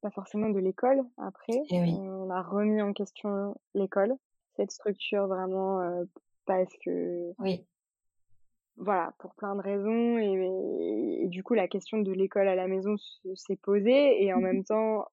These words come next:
Speaker 1: comment est-ce que tu mets ça en place ? On a l'impression d'être au pied de la montagne, euh, et de se dire, euh, ben, comment est-ce qu'on gère un truc pareil ?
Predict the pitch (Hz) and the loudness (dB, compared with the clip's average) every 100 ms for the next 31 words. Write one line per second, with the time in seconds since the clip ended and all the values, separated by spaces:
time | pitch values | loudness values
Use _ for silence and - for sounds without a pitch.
0 | _ _ - - 202 190 190 - - - | _ _ -20 -8 -4 -2 -4 -6 -14 -10
1 | 190 185 185 180 180 196 254 254 196 175 | -6 -6 -6 -6 -4 0 0 0 -4 -4
2 | 180 196 - 214 185 - 185 214 190 190 | -4 -8 -8 -4 -4 -6 -4 -2 0 0
3 | 190 208 254 302 - _ - - - - | -2 0 0 -2 -8 _ -20 -20 -20 -20
4 | - - _ _ _ - 196 190 - 190 | -20 -20 _ _ _ 2 4 6 4 0
5 | - 185 208 202 190 180 175 - _ _ | -2 -6 0 0 2 0 -2 -8 _ _
6 | _ _ - 226 - 190 202 190 185 - | _ _ -14 -8 -6 -4 -4 -4 -4 -8
7 | 180 175 170 170 175 185 202 190 190 190 | -8 -8 -8 -8 -4 -4 -2 -4 -8 -10
8 | - 190 208 240 285 | -8 -6 -2 0 2